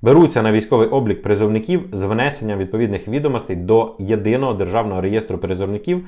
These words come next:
зобов'язаних та резервістів двома шляхами. Перший — це, звісно ж, прибути до Т Ц К, е, чого, звісно, не будуть робити ті, е, м, якби молоді хлопці, які знаходяться за кордоном.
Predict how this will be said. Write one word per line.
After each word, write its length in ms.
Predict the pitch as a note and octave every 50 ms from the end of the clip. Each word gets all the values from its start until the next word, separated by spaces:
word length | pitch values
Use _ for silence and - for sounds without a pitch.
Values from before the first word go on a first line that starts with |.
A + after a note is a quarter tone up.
| - - - -
зобов'язаних 680 | G2 G2 G#2 G2+ G2 F#2 A2+ B2+ C#3 C3 C3 B2 A#2 - - - - _ _ -
та 100 | A#2+ A2+
резервістів 680 | A2 G#2 G2 G#2+ A2+ B2+ E3 F#3 F#3 - D#3 C3 A2+ F#2+
двома 260 | G2+ A2+ A#2+ C#3 C#3+
шляхами. 460 | C#3+ - A2 - - F#2+ E2 D2+ C#2+ - - - - -
Перший — 320 | - D3+ C3+ - - - F2+
це, 120 | - G#2
звісно 320 | F#2+ G#2 G#2 F#2+ - F2
ж, 60 | E2 -
прибути 380 | - A2 G#2+ G2 F#2 F2 E2+ D#2+
до 300 | E2+ F#2 F#2 D#2 - - - - - -
Т 120 | - -
Ц 160 | G#3 - G#3 -
К, 280 | - F3 F3 F#3 F#3 - - - - - - - - - - - - -
е, 320 | G#2+ G#2 G2+ G2 G2+ - -
чого, 240 | - C3 B2+ C#3+ C3+
звісно, 380 | A2 A2+ C3+ C#3 C#3 - B2 A#2
не 80 | A#2+
будуть 280 | B2 B2+ A2+ A2 - -
робити 340 | G#2 G#2 A2 G#2 - - F2+
ті, 380 | - - C#3+ C#3 - F2+ D#2 E2 - - - -
е, 40 | F#2+
м, 800 | F#2 F2+ F2 F2 F2 - - - G#2 G#2 G2+ G2 G2 F#2+ F#2 F#2 G2+
якби 260 | G#2 G#2 G2 G2 G#2
молоді 320 | G#2 G#2+ A2 A2+ A#2 A#2+ A#2+
хлопці, 360 | - D#3 E3 E3 - - A#2
які 200 | G#2+ G#2 - G#2+
знаходяться 460 | G2+ A2 - - A#2 G#2+ G#2 - G#2
за 120 | G2 G#2
кордоном. 540 | G2+ - A#2 G#2+ G2+ G2+ F2+ E2 D#2 D2+ C#2+